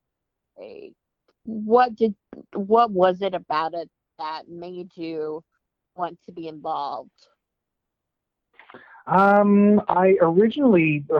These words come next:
Speaker 2: heard of this story through, um, well, I, I've known Felipe for many years. We went to the same high school together. But, uh, I kind of pieced the puzzle together as I saw, like, images on social media. Um,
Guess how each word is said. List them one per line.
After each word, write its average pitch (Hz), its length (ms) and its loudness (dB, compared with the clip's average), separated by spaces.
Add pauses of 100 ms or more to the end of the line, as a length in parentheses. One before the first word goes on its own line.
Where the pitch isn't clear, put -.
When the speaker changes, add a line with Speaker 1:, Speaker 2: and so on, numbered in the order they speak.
(300)
Speaker 2:
heard 170 280 4
of 139 100 -6
this 147 140 0 (100)
story 151 460 -4
through, 139 560 -2
um, 127 640 -6
well, 151 140 -2
I, 160 140 4 (100)
I've 147 160 -6
known 202 240 -12
Felipe 139 220 -14 (140)
for 131 100 -14
many 120 240 -14
years. 113 420 -12
We 131 60 -10
went 123 160 -12
to - 120 -20
the 107 140 -18
same 113 180 -8
high 117 180 -4
school 104 240 -16
together. 95 480 -10 (560)
But, 120 220 -10 (160)
uh, 135 60 -2
I 123 380 -6 (340)
kind 202 160 -6
of 214 80 -8 (200)
pieced - 240 -16 (160)
the 143 60 -8
puzzle 135 600 -2 (200)
together 131 600 -6
as 123 120 -8
I 120 100 -12 (120)
saw, 127 400 -4
like, 113 160 -14 (100)
images 131 360 -10
on 110 220 -12 (140)
social 123 280 -12
media. 139 640 -4 (520)
Um, 98 260 -14